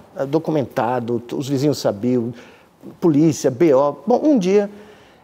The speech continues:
eh, esse cara que era um cara desse tamanhinho e fazia o diabo com essa pobre senhora,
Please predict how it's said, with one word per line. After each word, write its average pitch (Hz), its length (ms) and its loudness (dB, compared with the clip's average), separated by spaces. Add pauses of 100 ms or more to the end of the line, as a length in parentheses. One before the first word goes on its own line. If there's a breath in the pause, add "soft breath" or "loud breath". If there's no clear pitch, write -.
(140 loud breath)
eh, - 140 -6 (380)
esse 147 200 -6
cara 170 200 -2
que 165 120 -8
era 151 80 0
um 147 80 0
cara 147 240 0
desse 147 400 -2
tamanhinho 170 600 0 (120)
e 151 80 0
fazia 131 340 -2
o 160 40 0
diabo 151 360 0
com - 80 -6
essa 131 160 -6
pobre 127 280 0
senhora, 165 460 -2